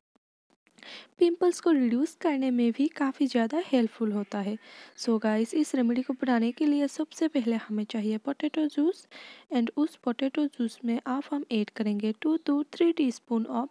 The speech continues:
बेसन। गाइस, ये जो बेसन होता है, बेसन फेस के लिए काफ़ी ज़्यादा बेनिफिशियल होता है। ये फेस से डार्क स्पॉट को रिमूव करता है, साथ ही टैनिंग को रिमूव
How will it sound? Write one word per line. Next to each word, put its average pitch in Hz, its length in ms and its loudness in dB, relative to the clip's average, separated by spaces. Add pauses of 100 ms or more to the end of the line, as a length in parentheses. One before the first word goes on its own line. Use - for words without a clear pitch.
बेसन। 220 640 -2 (720)
गाइस, 214 460 2
ये 277 140 2
जो 294 140 2
बेसन 233 520 0
होता 262 260 -2
है, 247 180 2
बेसन 220 480 -2
फेस 269 300 -2
के - 120 -2
लिए 254 180 2 (100)
काफ़ी 262 280 -2
ज़्यादा 233 280 -2 (120)
बेनिफिशियल 247 600 0
होता 269 200 0
है। 294 200 2 (400)
ये 226 120 6
फेस 269 380 2
से 262 160 0
डार्क 220 360 -2
स्पॉट 269 360 -2
को 269 120 -2
रिमूव 262 360 -2
करता 269 280 -2 (120)
है, 285 120 -2
साथ 240 340 -4
ही 247 60 -2
टैनिंग 254 400 -2
को 285 120 -2
रिमूव 254 280 -2